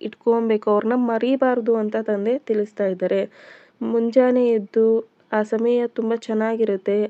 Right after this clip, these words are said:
ಆರಾಮಾಗಿ ಶಾಂತಿಯಲ್ಲಿ ಕೂತ್ಕೊಬೋದು, ಎಲ್ರೂ ಮಲಗಿರ್ತಾರೆ.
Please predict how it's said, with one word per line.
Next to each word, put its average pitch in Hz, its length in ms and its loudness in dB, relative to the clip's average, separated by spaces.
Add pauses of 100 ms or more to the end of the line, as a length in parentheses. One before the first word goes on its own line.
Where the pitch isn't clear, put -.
ಆರಾಮಾಗಿ 226 560 -2
ಶಾಂತಿಯಲ್ಲಿ 220 520 -4
ಕೂತ್ಕೊಬೋದು, 214 680 0
ಎಲ್ರೂ 202 300 2
ಮಲಗಿರ್ತಾರೆ. 220 760 0